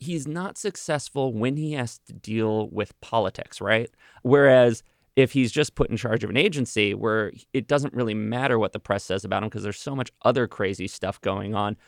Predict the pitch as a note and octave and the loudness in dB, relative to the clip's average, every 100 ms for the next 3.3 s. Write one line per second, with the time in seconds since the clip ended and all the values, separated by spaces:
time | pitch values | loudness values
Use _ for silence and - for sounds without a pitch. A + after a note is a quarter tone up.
0 | _ - A#2+ A2+ A#2 B2+ A2+ A#2 A#2 G#2 | _ -4 0 2 4 4 4 4 6 4
1 | G#2 G#2 G#2 G#2 A2 G2+ - G#2+ G#2+ - | 0 -4 -4 -4 -8 -6 -2 -2 -4 0
2 | G#2 A2+ G#2+ G2+ G2+ G#2+ A2 E2+ A2+ G#2+ | 0 2 2 0 -4 -6 -6 -6 -6 -4
3 | G#2+ F3 | 0 0